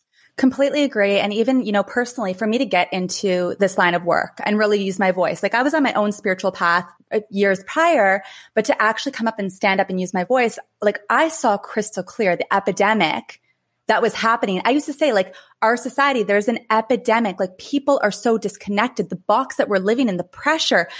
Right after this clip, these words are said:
this thing is gonna explode. And if I don't step in and start using my voice for love and sharing what I've learned and create this space and this platform, like, this is what I individually, I have to do. Like, this is my soul's purpose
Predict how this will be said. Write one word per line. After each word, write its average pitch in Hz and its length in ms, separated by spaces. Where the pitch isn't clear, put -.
this 359 160
thing 202 220
is 202 120
gonna 208 200
explode. 277 500
And 208 80
if 202 100
I 294 120
don't 381 160
step 233 440
in 233 320
and 220 160
start - 260
using 233 300
my 233 140
voice 220 360
for 208 180
love 208 380
and 202 160
sharing 233 240
what 214 80
I've 185 160
learned 254 300
and 180 140
create 240 260
this 208 160
space 220 300
and 185 80
this 170 100
platform, 208 640
like, 196 140
this 285 220
is 262 100
what - 220
I 233 160
individually, 208 720
I 240 160
have 214 460
to 196 220
do. 190 400
Like, 170 220
this 233 260
is 220 240
my 190 140
soul's 185 340
purpose 208 560